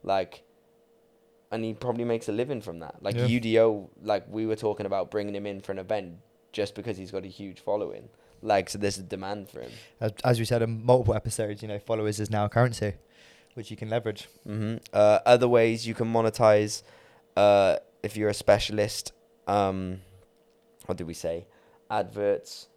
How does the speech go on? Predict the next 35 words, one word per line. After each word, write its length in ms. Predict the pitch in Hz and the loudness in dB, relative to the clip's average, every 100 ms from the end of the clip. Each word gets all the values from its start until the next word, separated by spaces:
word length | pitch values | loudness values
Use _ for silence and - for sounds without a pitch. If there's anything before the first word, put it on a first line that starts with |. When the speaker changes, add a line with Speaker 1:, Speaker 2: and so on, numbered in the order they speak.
| _ - | _ -4
Speaker 1:
get 160 | 107 101 | -2 0
an 100 | 98 | -2
agent 360 | 95 95 90 | -6 -8 -12
to 60 | - | -8
try 140 | 104 | -8
and 60 | 92 | -6
get 100 | 90 | -8
in 80 | 92 | -12
films 420 | - 101 104 104 | -6 -6 -6 -10
and 100 | 98 | -10
stuff. 420 | - 98 95 - _ _ _ - _ _ _ _ _ _ _ - | 0 0 0 -6 _ _ _ -20 _ _ _ _ _ _ _ 0
Uh, 220 | - 98 95 | 4 6 4
cruises. 720 | - 131 117 113 110 110 - - - - | -2 -4 -4 -2 -2 -4 -12 -20 -18 -10
Did 100 | 120 | -10
I 20 | |
say 160 | 120 | -10
cruises? 440 | 117 131 127 135 131 | -12 -12 -10 -10 -6
Speaker 2:
You 80 | 107 | -2
didn't 240 | 110 147 | 0 0
say 80 | 120 | 0
Speaker 1:
No. 120 | 131 | 0
Speaker 2:
cruises. 320 | 117 107 110 | -2 -8 -2
Speaker 1:
So, 160 | 117 107 | 6 8
uh, 220 | 107 101 | 10 8
on 300 | 92 120 113 | 6 -2 -2
some 200 | - 117 113 | -2 -2 -2
cruise 280 | 123 117 | 0 0
ships, 380 | 113 123 - - | 2 0 0 -4
they 180 | - 104 | 2 2
have, 500 | 113 101 98 92 - - | 4 2 0 -4 -14 -2
uh, 200 | 95 95 | 0 2
like, 160 | 95 - | 0 0
breakdance 400 | 104 101 107 - | 0 0 -6 -8
performances 480 | 113 113 110 101 110 | -6 -6 -6 -8 -4
now. 220 | 104 | -4